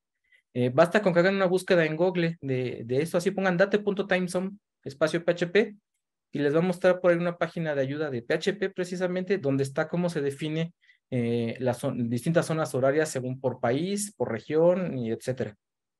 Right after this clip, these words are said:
Entonces, con eso queda.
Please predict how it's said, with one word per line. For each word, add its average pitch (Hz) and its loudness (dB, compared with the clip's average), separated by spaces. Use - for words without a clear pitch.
Entonces, 120 -8
con 110 -6
eso 135 -6
queda. 240 2